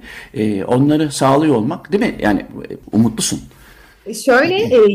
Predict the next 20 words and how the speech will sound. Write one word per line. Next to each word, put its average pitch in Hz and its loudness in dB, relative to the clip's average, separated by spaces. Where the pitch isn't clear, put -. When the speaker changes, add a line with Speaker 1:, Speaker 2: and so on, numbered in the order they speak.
Speaker 2:
YouTube'da 294 -2
mesela 277 0
ilk 285 -4
işe 247 -2
başladığınızda, 233 2
bunu 226 2
yapmaya 247 0
başladığınızda 240 0
böyle 233 2
bir 277 0
sene 240 0
falan 269 -2
hiçbir 277 -6
şekilde 226 -4
ekonomik 254 0
bir 214 -2
gelir 202 2
elde 254 0
edemiyorsunuz. 196 -2
Ve, 214 2